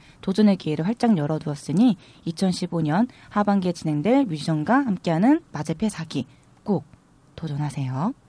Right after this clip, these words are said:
다음 코너는 새롭게 소개되는 보너스 코너입니다. 이천십오 년 지식의 총량을 높여라인데요.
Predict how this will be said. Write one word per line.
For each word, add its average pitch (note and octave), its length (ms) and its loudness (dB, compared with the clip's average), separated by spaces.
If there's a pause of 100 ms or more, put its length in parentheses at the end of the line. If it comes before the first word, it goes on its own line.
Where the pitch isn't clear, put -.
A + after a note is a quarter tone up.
(460)
다음 A#3 280 6
코너는 C#4+ 380 8
새롭게 D4+ 320 2
소개되는 G#3+ 580 4
보너스 G#3+ 680 4
코너입니다. C#3+ 720 2 (240)
이천십오 G3 560 0
년 F3 280 4
지식의 - 380 -2
총량을 E3+ 440 0
높여라인데요. D#3 1120 0